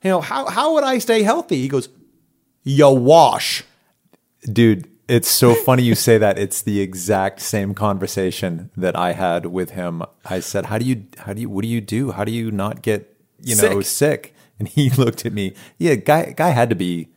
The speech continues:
Speaker 1: Oh, he was seventy-five,
Speaker 2: seventies
Speaker 1: eighty.
Speaker 2: anyway, eighty,
Speaker 1: Absolutely,
Speaker 2: yeah,
Speaker 1: yeah.
Speaker 2: yeah. And he looked at me and he goes, "You wash." <laughs> The same, he said the same thing to me. Know
Speaker 1: You must know
Speaker 2: exactly who
Speaker 1: this
Speaker 2: you're
Speaker 1: Greg
Speaker 2: talking
Speaker 1: Thompson
Speaker 2: about.
Speaker 1: guy.
Speaker 2: Yeah, yeah. It's like, "Two of you?
Speaker 1: <laughs>
Speaker 2: What's the matter with you guys?"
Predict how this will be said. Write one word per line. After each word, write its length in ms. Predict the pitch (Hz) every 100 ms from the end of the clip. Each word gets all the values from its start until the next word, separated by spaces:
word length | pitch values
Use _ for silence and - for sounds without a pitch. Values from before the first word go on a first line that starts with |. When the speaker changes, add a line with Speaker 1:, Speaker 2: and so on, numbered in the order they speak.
| _ _ -
Speaker 1:
Oh, 140 | 170
he 140 | 208
was 180 | 180 -
seventy-five, 320 | 170 160 - -
Speaker 2:
seventies 260 | 147 117 104
Speaker 1:
eighty. 140 | -
Speaker 2:
anyway, 280 | 117 113 120
eighty, 60 | 120
Speaker 1:
Absolutely, 440 | - 104 123 104
Speaker 2:
yeah, 200 | 104 95
Speaker 1:
yeah. 160 | 127 120
Speaker 2:
yeah. 220 | 107 98 87
And 80 |
he 60 | 87
looked 240 | 92 -
at 80 | 98
me 80 | 87
and 80 | 85
he 80 | 85
goes, 340 | 82 78 - _
"You 160 | 80 78
wash." 540 | 78 120 - - - - -
<laughs> 180 | - -
The 400 | 160 104 175 98
same, 480 | - 110 113 117 113
he 60 | -
said 200 | - 107
the 80 | 95
same 360 | 82 107 113
thing 240 | 113 104 104
to 60 |
me. 240 | 95 92 85 - - -
Know 100 | 98
Speaker 1:
You 80 | 120
must 180 | 113 113
know 60 | 120 175
Speaker 2:
exactly 40 |
who 40 | 113
Speaker 1:
this 100 | 107
Speaker 2:
you're 80 | 101
Speaker 1:
Greg 100 | 160
Speaker 2:
talking 160 | 92 95
Speaker 1:
Thompson 360 | 175 180 160
Speaker 2:
about. 180 | 117 107
Speaker 1:
guy. 40 | 101
Speaker 2:
Yeah, 200 | 90 85 - - _ -
yeah. 260 | 107 95 87 - - -
It's 100 | -
like, 120 | -
"Two 220 | 196 123
of 40 |
you? 220 | 143 170 190
Speaker 1:
<laughs> 80 |
Speaker 2:
What's 1400 | 202 208 254 233 - - - - - 208 - - - -
the 40 | 131
matter 240 | 139 151
with 100 | 131 95
you 100 | 90
guys?" 420 | 87 82 82